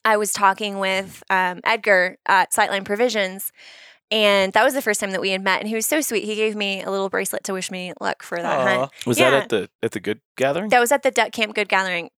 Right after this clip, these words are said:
Speaker 1: the
Speaker 3: Mm.
Speaker 1: night before, um, my first turkey hunt at
Speaker 2: What was
Speaker 1: Spook
Speaker 2: the
Speaker 1: Hollow.
Speaker 2: Good
Speaker 1: We were
Speaker 2: Gathering?
Speaker 1: both at
Speaker 2: I
Speaker 1: Spook Hollow.
Speaker 2: clearly missed out on the Good Gathering.
Speaker 1: Um, it
Speaker 2: Good
Speaker 1: was
Speaker 2: Gathering of Good People?
Speaker 1: Good Gathering of Good People, yeah. D-,
Speaker 3: Yeah.
Speaker 1: uh, Duck Camp hosted a community event with like-minded individuals similar to what we're doing this weekend with Swarovski,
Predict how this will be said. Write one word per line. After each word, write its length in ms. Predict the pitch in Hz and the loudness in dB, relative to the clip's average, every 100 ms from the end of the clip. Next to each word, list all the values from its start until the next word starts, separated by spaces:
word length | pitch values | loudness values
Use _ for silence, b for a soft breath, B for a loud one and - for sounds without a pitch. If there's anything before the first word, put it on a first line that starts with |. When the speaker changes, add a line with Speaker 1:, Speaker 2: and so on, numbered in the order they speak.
| - | -2
Speaker 1:
the 80 | 208 | 0
Speaker 3:
Mm. 60 | |
Speaker 1:
night 200 | 202 160 | 2 0
before, 540 | 196 - 190 175 165 - _ - | -6 -2 0 0 -2 -6 _ -6
um, 500 | 175 151 147 143 - - _ | -4 -2 -4 -8 -16 -20 _
my 280 | - 196 180 | -6 -2 0
first 340 | - 165 160 - | -2 -6 -6 -6
turkey 240 | 160 160 | -8 -12
hunt 160 | 165 - | -16 -10
at 160 | - - | -10 -6
Speaker 2:
What 140 | - | -4
was 80 | 175 | -2
Speaker 1:
Spook 20 | |
Speaker 2:
the 0 | 185 180 | 0 -2
Speaker 1:
Hollow. 80 | - | 0
Speaker 2:
Good 40 | |
Speaker 1:
We 60 | 131 | 2
were 140 | 156 | 2
Speaker 2:
Gathering? 20 | 196 | 0
Speaker 1:
both 40 | - | -2
at 60 | |
Speaker 2:
I 20 | 120 | -6
Speaker 1:
Spook 240 | 123 190 | -6 -10
Hollow. 160 | 180 175 | -8 -8
Speaker 2:
clearly 180 | 135 120 | -6 -6
missed 220 | 117 113 | -8 -8
out 100 | 135 | -8
on 100 | 104 | -8
the 100 | 92 101 | -14 -14
Good 180 | 117 113 | -12 -10
Gathering. 380 | 107 107 104 92 _ | -8 -8 -10 -16 _
Speaker 1:
Um, 360 | 247 254 262 - | 2 4 4 2
it 60 | 277 | 2
Speaker 2:
Good 40 | |
Speaker 1:
was 100 | 262 | 2
Speaker 2:
Gathering 360 | 254 143 139 135 | 2 2 0 -4
of 80 | 123 | -4
Good 160 | 135 | -6
People? 280 | - 127 147 226 254 | -6 -8 -10 -6 0
Speaker 1:
Good 200 | 311 277 | 0 2
Gathering 280 | 285 294 | 2 2
of 60 | 294 | -2
Good 120 | 302 | -4
People, 220 | 277 302 | -4 -2
yeah. 300 | 320 349 311 185 | 2 4 2 2
D-, 120 | 214 | 0
Speaker 3:
Yeah. 180 | 214 233 | 2 2
Speaker 1:
uh, 40 | |
Duck 220 | 226 247 233 | 4 2 2
Camp 200 | 247 233 | -4 -2
hosted 320 | 220 - 208 | -4 -4 -6
a 60 | |
community 480 | 214 220 202 208 208 | -6 -8 -10 -8 -6
event 340 | 202 196 196 208 | -4 -4 -4 -6
with 180 | 208 | -6
like-minded 440 | 190 190 196 196 196 | -4 -4 -4 -4 -4
individuals 480 | 196 190 185 208 - | -4 -4 -2 -2 -2
similar 400 | 196 175 175 - | -6 -6 -8 -10
to 160 | - | -8
what 100 | 175 | -6
we're 120 | 160 | -4
doing 200 | 180 180 | -6 -8
this 140 | 175 - | -10 -12
weekend 340 | 196 190 190 | -12 -12 -10
with 240 | 185 180 - | -12 -12 -10
Swarovski, 640 | - 180 185 - 262 | -4 -4 -4 -8 -10